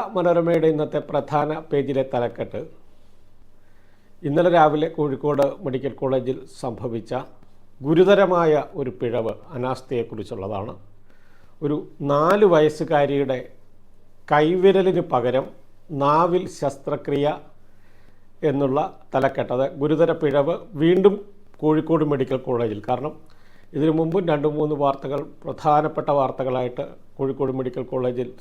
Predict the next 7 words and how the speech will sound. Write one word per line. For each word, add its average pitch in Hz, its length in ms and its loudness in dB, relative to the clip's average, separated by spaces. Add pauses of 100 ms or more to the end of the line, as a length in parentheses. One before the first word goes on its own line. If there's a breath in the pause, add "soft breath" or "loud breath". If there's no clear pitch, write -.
സംഭവിച്ച 123 460 -6 (840 soft breath)
പിഴവ്, 143 380 2 (140)
അതിൻ്റെ 139 340 -2
പ്രശ്നങ്ങൾ 165 420 -2
ഇപ്പോഴും 160 320 2 (120)
പരിഹരിക്കപ്പെട്ടിട്ടില്ല. 151 880 -2 (1600 soft breath)
ഈ, - 0 -